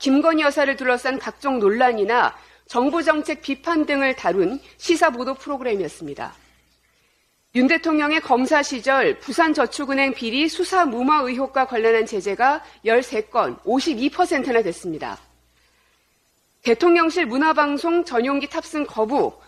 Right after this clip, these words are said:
코바나 콘텐츠 후원 건설사의 서울중앙지검 증축 설계 용역 수주,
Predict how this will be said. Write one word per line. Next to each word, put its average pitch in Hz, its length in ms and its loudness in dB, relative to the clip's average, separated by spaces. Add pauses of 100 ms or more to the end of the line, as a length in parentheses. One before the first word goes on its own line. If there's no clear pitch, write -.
(180)
코바나 330 360 2
콘텐츠 294 420 -4
후원 277 380 0
건설사의 240 800 -2
서울중앙지검 262 960 -2
증축 285 400 -4
설계 330 380 -2
용역 254 280 -2
수주, 269 460 -4